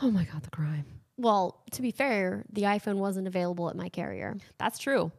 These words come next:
Speaker 2: This is so small.
Speaker 1: I know. I know.
Speaker 2: Oh, it works. Waiting for activation. This may take some
Speaker 1: Give it a
Speaker 2: time.
Speaker 1: swipe. Give it a
Speaker 2: You
Speaker 1: swipe.
Speaker 2: think that this would take some time?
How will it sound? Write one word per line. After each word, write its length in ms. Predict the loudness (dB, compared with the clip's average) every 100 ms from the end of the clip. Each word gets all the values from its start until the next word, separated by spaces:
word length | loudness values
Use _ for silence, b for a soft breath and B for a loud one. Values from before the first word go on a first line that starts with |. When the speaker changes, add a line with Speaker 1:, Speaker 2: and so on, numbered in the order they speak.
| _ 2
Speaker 2:
This 180 | 2
is 120 | 2 0
so 280 | 4 6 6
small. 640 | 2 4 4 4 2 4
Speaker 1:
I 120 | 6
know. 320 | 8 6 4 0
I 200 | 4 6
know. 500 | 6 6 4 4 0 0
Speaker 2:
Oh, 140 | 2 4
it 40 |
works. 460 | 4 4 2 -16 -4
Waiting 280 | 4 6 6
for 100 | 6
activation. 640 | 4 4 4 4 4 4
This 120 | 4
may 140 | 4 4
take 240 | 4 0
some 140 | 2
Speaker 1:
Give 100 | 4
it 40 | 6
a 40 |
Speaker 2:
time. 100 | 6
Speaker 1:
swipe. 220 | 6 4 4
Give 100 | 8
it 60 |
a 20 | 10
Speaker 2:
You 80 | 12
Speaker 1:
swipe. 160 | 10
Speaker 2:
think 240 | 8 6 4
that 160 | 2
this 200 | 4 4
would 160 | 4 4
take 180 | 4 4
some 200 | 4 4
time? 420 | 4 2 2 0